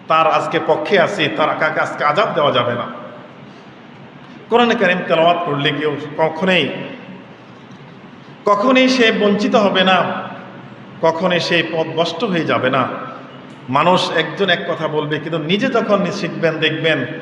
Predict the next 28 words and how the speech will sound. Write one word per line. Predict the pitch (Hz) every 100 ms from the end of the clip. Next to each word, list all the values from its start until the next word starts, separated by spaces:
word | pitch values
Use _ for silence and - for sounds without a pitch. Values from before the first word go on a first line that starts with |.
| - -
আল্লাহ | 180 190 202
পাক | 175
কি | 175
বলেছেন, | 143 139 135 165 131 123 - - - - - 147
নিজে | 170 254
যখন | 277 269 247 226
পড়বেন | 170 170 160 - - - - -
তখন | 180 175 190
এটা | 175 165
থেকে | 151 165 170
আমল | 131 147 185
করাটা | 156 147 147 156
অনেক | 139 151 196 196 131
বেশি | 147 143 185 143 - - - -
গুরুত্ব | 135 190 - 214
বহন | 160 131 135
করে। | 131 120 113 - - - - - - - - - - 143
যারা | 196
কোরআন | 202 202 196
তেলাওয়াত | 190 175 180
আমরা | 160 165 - -
করতে | 165 - 165
পারি | 151 147
না, | 160 156 160 -
তা | 156
শেখার | 147 - 156 165
চেষ্টা | 160 147 156
করব। | 143 139 139 175